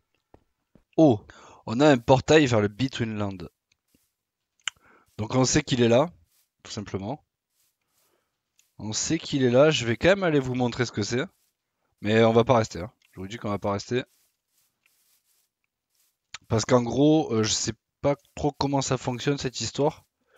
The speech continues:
Mais en gros, je crois que, ah bah, c'est une zone de marée aussi. Ok, bon, c'est très bien. En gros, cet endroit-là, <clears throat> c'est des espèces de, de reliques,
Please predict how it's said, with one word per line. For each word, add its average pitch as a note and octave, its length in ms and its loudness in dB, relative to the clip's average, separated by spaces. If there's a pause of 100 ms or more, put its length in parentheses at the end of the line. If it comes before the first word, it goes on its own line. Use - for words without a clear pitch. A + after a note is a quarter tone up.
(480)
Mais A2 80 -2
en B2+ 160 2
gros, D3 240 6
je C3+ 100 0
crois C#3+ 240 6
que, A#2+ 280 4
ah G#2+ 140 4
bah, G2 180 -4
c'est - 160 -8
une G2+ 80 -10
zone G#2 180 -6
de G2+ 100 -4
marée G#2 260 -2
aussi. A#2+ 540 -6 (1400)
Ok, - 180 -12 (260)
bon, - 120 -18
c'est - 140 -20
très - 140 -10
bien. G2 200 -10 (880)
En A2 160 -6
gros, C3+ 300 4
cet - 200 -6
endroit-là, B2 520 4 (200)
<clears throat> - 40 -4 (2000)
c'est G#2 220 -6
des G#2 340 2
espèces A2 320 -2
de, G2+ 480 0
de G#2 100 -4
reliques, A#2 640 0